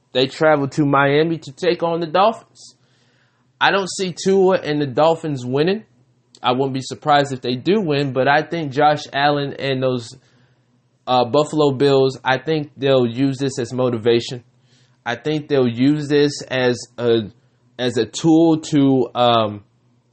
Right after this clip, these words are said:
get them the victory. I think he'll play well. I think the defense will step up,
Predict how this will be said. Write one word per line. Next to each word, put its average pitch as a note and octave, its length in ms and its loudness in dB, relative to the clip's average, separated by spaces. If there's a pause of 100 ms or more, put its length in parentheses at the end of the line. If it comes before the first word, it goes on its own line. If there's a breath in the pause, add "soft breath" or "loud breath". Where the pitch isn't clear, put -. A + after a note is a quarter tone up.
(200)
get D#3 240 0
them D#3+ 180 2
the C3+ 100 0
victory. D#3 540 0 (800)
I C3 140 2
think C#3+ 260 -4
he'll C3+ 160 0
play C3+ 240 0
well. D3+ 420 2
I B2+ 120 -2
think B2+ 240 -10
the A2 60 -10
defense D3 500 -4
will D3 80 -8
step D3+ 400 -2
up, D#3 340 0